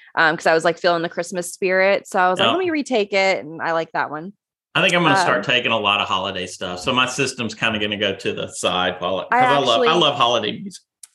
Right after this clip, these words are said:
Speaker 1: I do too. And so what I did for yoga, because I'm not really doing any other runs right now, unfortunately, and there's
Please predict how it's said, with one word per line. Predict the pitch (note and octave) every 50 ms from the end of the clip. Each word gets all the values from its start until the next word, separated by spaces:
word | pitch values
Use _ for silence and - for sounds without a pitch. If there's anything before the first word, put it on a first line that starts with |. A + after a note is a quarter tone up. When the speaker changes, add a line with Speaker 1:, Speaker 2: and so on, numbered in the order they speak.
| _ _ -
Speaker 1:
I | G3 G#3 A3
do | A3 A3
too. | G#3 - - G3+ F3+ E3+ D#3+ -
And | - G3
so | F#3+ - G3 F#3+
what | G3 G3+
I | G#3+ G#3
did | G3+ G3+ G#3 G3 F#3 F#3 F#3 -
for | - G#3 F#3+
yoga, | F#3 F3 F3 F3 F3 F3+ G#3 G#3+ A3+ A#3 A#3
because | A#3 - B3 G#3+ F#3+ G3+
I'm | F#3+ F#3+
not | G3+ G3+
really | - G3+ G3 F#3+
doing | F#3 F#3+ F#3
any | F#3 F#3 F#3 F#3+
other | F#3 F3+ F3+
runs | D#3+ D#3+ D#3 E3 F3+ F3 -
right | G#3 G3 G3 F#3+
now, | G#3 G3+ G3+ G3+ G3 G3 G3
unfortunately, | G3 F#3+ - F#3+ F#3+ G3+ - G#3+ F3 F#3 F#3+ G3 G3 G#3 _ - - - _ -
and | G3 F#3+
there's | F#3 F3+ F3 F3+ -